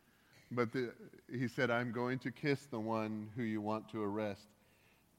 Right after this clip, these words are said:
And he actually came up to Jesus, kissed him, and Jesus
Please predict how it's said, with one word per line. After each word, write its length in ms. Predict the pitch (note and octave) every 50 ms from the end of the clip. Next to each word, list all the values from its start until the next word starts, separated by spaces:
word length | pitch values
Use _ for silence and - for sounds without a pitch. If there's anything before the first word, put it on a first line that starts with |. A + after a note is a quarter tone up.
| -
And 100 | - G2+
he 120 | G#2 G#2+ A2+
actually 340 | A2+ A2+ - - A#2 G#2+
came 320 | F#2+ - - B2+ A#2+ B2+ C3
up 100 | B2+ - -
to 100 | C3 A#2+
Jesus, 680 | G2+ G2 G2+ G2 F#2+ F2+ A2+ A2 A#2 B2+ - - - - _ _ _ _ _ _ - - - -
kissed 300 | - C3+ C3 B2+ - -
him, 280 | - G#2+ F#2 F#2+ G2+ G2+ G#2 A2 _ _ _ _ -
and 140 | F#2 F2+ E2+
Jesus 420 | G2+ A2 A2 G#2+ - B2 - -